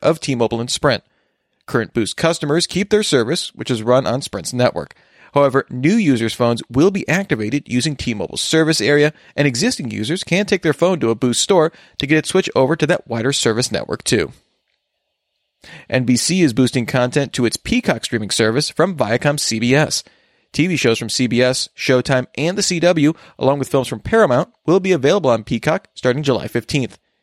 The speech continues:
Peacock is available to most Comcast customers now and launches for all in the U S July fifteenth.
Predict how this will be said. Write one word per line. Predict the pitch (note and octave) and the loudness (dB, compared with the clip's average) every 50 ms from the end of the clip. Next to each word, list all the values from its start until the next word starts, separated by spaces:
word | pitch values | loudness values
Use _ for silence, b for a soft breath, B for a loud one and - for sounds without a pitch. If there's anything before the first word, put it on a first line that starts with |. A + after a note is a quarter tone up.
| _ _ _ _ _ _ _ _ _ | _ _ _ _ _ _ _ _ _
Peacock | - C3 A#2 - B2 A2+ - - | -2 0 0 2 0 -2 -2 -4
is | A2 | -4
available | A#2 A2 B2 C3+ B2+ A2+ - C3+ D3+ | 0 2 4 4 4 4 2 0 -2
to | - - | -2 -2
most | A#2 A2+ A2+ - - | -2 -2 -2 -2 -4
Comcast | - - G#3 A#3+ B3+ - - A#2+ A2+ - - | -2 0 0 0 2 0 -2 -2 -2 0 0
customers | B2 A2+ A2 - B2 A2+ A2+ A2 | 0 0 0 -2 -4 -4 -4 -2
now | A2+ C#3 E3 F#3 G3+ G#3+ B B B B B B | 0 2 2 2 2 0 B B B B B B
and | - G3 G#3 F3 | 0 0 2 2
launches | D#3 D#3 E3 - F3 D#3+ D#3 | 2 0 2 2 0 -2 0
for | - - - - _ | 0 -2 -4 0 _
all | D#3 F3+ F#3 E3+ | 2 4 4 2
in | D3 | 2
the | B2+ B2 | 2 2
U | A#2 A#2+ D#3 | 2 4 4
S | G#3+ F3+ E3 - - | 4 4 4 2 -2
July | - - D3+ A#2 D2+ F2 | -2 -2 -2 -2 -2 -2
fifteenth. | - C#3 C3+ - - - - - - - | -2 -2 -2 0 -4 -6 -6 -10 -16 -20